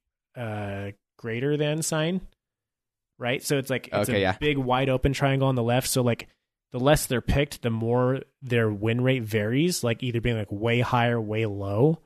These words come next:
Speaker 2: Yeah.
Speaker 1: Versus, like, if they're picked a lot, it sort of, like, comes all together where their, their win rates, uh,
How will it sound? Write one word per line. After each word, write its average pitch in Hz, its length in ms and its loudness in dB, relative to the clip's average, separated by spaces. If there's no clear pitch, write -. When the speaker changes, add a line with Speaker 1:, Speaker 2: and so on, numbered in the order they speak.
Speaker 2:
Yeah. 104 260 4
Speaker 1:
Versus, 139 300 2
like, 127 120 2
if 117 120 -2
they're 117 100 0
picked - 260 2
a 120 40 -2
lot, 117 260 0
it 113 80 -6
sort 123 220 -2
of, 110 80 -4
like, 107 180 -2
comes 120 300 0
all 113 160 4
together 107 800 0
where 107 200 -2
their, 101 340 0
their 104 340 -2
win 117 420 -2
rates, 107 480 0
uh, 101 340 -6